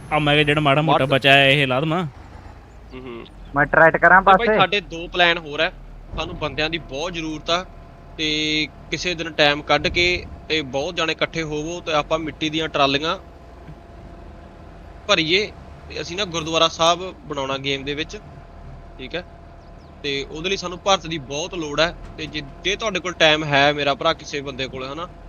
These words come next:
Speaker 2: ਸਾਨੂੰ ਤੁਸੀਂ Insta ਤੇ ਮੈਸੇਜ ਕਰ ਸਕਦੇ ਹੋ, ਮੈਨੂੰ ਕਰ ਲਿਓ,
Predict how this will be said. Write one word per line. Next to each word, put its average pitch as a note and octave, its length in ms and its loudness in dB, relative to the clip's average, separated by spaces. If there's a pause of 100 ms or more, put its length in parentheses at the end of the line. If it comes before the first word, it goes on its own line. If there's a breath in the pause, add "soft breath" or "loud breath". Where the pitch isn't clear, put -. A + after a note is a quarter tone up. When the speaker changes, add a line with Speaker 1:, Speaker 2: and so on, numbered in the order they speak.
(340)
Speaker 2:
ਸਾਨੂੰ D3 380 -4
ਤੁਸੀਂ D3+ 360 -8
Insta D3 180 -8
ਤੇ D#3 60 -6
ਮੈਸੇਜ C#3+ 320 -6
ਕਰ D3+ 140 -2
ਸਕਦੇ D#3 320 -6
ਹੋ, D#3 40 -10
ਮੈਨੂੰ C#3+ 280 -8
ਕਰ D#3 160 0
ਲਿਓ, D#3 360 -8